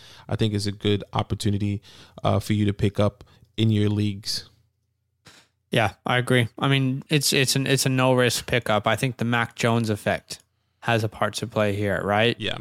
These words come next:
Speaker 1: absolutely.
Speaker 2: Rookie quarterback, probably on third downs, will do some check downs. I think James White will have that third down role still.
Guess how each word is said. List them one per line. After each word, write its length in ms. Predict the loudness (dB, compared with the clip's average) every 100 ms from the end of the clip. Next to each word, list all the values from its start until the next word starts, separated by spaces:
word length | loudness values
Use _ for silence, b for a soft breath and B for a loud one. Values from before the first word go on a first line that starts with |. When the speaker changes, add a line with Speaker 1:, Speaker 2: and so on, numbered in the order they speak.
| -8
Speaker 1:
absolutely. 680 | -8 -6 -6 -6 -6 -10 -6 0
Speaker 2:
Rookie 320 | 0 0 -4
quarterback, 800 | 0 2 2 2 0 0 -4 -14 _ _ _
probably 420 | -2 2 4 6 4
on 160 | 2
third 260 | 2 2 2
downs, 400 | 0 2 0 0
will 160 | 0
do 420 | 0 2 4 6 4
some 240 | 2 -2
check 280 | 0 -2 0
downs. 300 | -2 -2 -2
I 100 | -4
think 200 | -2 -4
James 300 | -2 -2 2
White 220 | 2 2
will 80 | 0
have 260 | 0 0 0
that 140 | 0
third 180 | 0 -2
down 180 | -2 -4
role 160 | -4 -4
still. 360 | -4 -4 -4